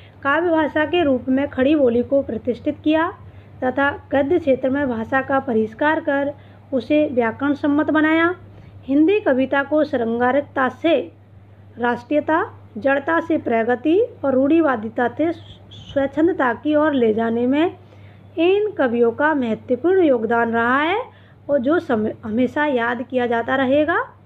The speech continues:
द्विवेदी युग की महती उपलब्धि है गुप्त जी कृत साकेत महाकाव्य और हरिओदकृत प्रिय प्रभास तथा रत्नाकर कृत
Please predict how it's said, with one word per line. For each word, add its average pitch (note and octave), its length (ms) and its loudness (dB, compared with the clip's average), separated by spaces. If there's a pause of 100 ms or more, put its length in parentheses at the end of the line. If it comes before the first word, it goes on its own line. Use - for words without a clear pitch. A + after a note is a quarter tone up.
(520)
द्विवेदी F4+ 340 2
युग F#4+ 180 0
की G4 120 2
महती D#4+ 320 2
उपलब्धि D4 480 0
है F4 300 -2 (680)
गुप्त D#4+ 360 -2
जी F4 180 2
कृत E4 340 -2
साकेत C#4+ 640 -2 (1080)
महाकाव्य D#4+ 720 -2 (240)
और F#4 360 0 (580)
हरिओदकृत D4 840 0
प्रिय B3+ 260 0
प्रभास A#3+ 540 -4 (140)
तथा D4 400 -2 (360)
रत्नाकर D4+ 720 0
कृत C#4 400 -4